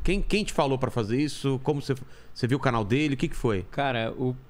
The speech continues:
Speaker 2: acho que o que me fez assim mesmo ir comprar foi o Rafael Lima.
Speaker 1: Ah,
Speaker 2: Ele
Speaker 1: que veio
Speaker 2: que eu
Speaker 1: aqui também,
Speaker 2: É,
Speaker 1: que
Speaker 2: ele
Speaker 1: é
Speaker 2: que
Speaker 1: um
Speaker 2: eu
Speaker 1: libertário também, né?
Speaker 2: É, eu gosto pra caramba do canal dele. Comecei a assistir o canal dele, aí eu falei, "Puta, eu preciso
Speaker 1: E ele veio
Speaker 2: fazer
Speaker 1: aqui
Speaker 2: isso aí."
Speaker 1: faz um ano e a gente não
Speaker 2: É.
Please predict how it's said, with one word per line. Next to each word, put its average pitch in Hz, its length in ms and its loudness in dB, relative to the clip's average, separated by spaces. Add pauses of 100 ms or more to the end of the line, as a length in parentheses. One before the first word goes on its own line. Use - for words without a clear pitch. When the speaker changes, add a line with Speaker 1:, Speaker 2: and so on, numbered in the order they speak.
(180)
Speaker 2:
acho 127 200 -2
que 160 120 -2
o 156 40 -4
que - 180 -10
me 180 320 -2
fez 147 540 -2
assim 139 240 -4
mesmo 131 580 -2
ir 135 300 -4
comprar 131 640 -4
foi 165 160 -6
o - 20 0
Rafael 165 220 -2
Lima. 110 260 -2 (800)
Speaker 1:
Ah, 127 200 2
Speaker 2:
Ele 139 80 -2
Speaker 1:
que 113 100 0
veio 104 140 4
Speaker 2:
que - 20 4
eu 131 40 2
Speaker 1:
aqui 147 140 0
também, 147 360 2
Speaker 2:
É, 113 200 -2
Speaker 1:
que 104 80 -6
Speaker 2:
ele 107 60 -4
Speaker 1:
é - 40 -2
Speaker 2:
que 101 80 2
Speaker 1:
um 98 40 2
Speaker 2:
eu 101 60 2
Speaker 1:
libertário 113 480 0
também, 101 280 -2
né? 92 140 -2
Speaker 2:
É, 113 140 -4
eu 107 60 -8
gosto 110 220 -8
pra 127 100 -10
caramba 120 320 -6
do 117 60 -12
canal 117 240 -6
dele. 110 220 -8
Comecei 127 220 -6
a - 40 -6
assistir - 140 -8
o 135 40 -12
canal 127 260 -4
dele, 143 640 -2
aí 131 160 -2
eu 135 140 -4
falei, 135 180 -8
"Puta, 127 260 -10
eu 110 60 -4
preciso 120 380 -8
Speaker 1:
E 104 60 2
ele 98 120 2
veio 98 140 2
Speaker 2:
fazer - 40 2
Speaker 1:
aqui 131 60 -2
Speaker 2:
isso 131 120 -6
aí." 139 100 0
Speaker 1:
faz 95 200 -2
um 120 160 0
ano 107 280 0
e 123 120 0
a 120 60 0
gente 113 340 -8
não 127 220 -6 (480)
Speaker 2:
É. 101 380 -14